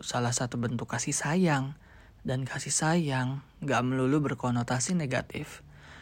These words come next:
Karena hal tersebut, akhirnya ngebuat aku, atau mungkin beberapa orang lain pun ikut merasakan. Kita jadi takut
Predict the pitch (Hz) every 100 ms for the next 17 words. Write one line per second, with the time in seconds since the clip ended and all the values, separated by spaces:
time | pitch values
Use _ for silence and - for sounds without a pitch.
0 | - - 127 120 117 110 110 117 - 139
1 | 151 147 139 131 - - - - - -
2 | - 127 135 151 135 120 117 117 123 117
3 | - 160 180 190 - - - - - -
4 | - 139 123 131 127 123 190 156 120 123
5 | 117 113 117 123 120 117 110 113 110 175
6 | 151 - - - 135 - 120 - 143 135
7 | 123 - - - - - - - - -
8 | - 143 151 - - 113 117 151 - -
9 | - - - 131 123 120 - 120 117 -
10 | 165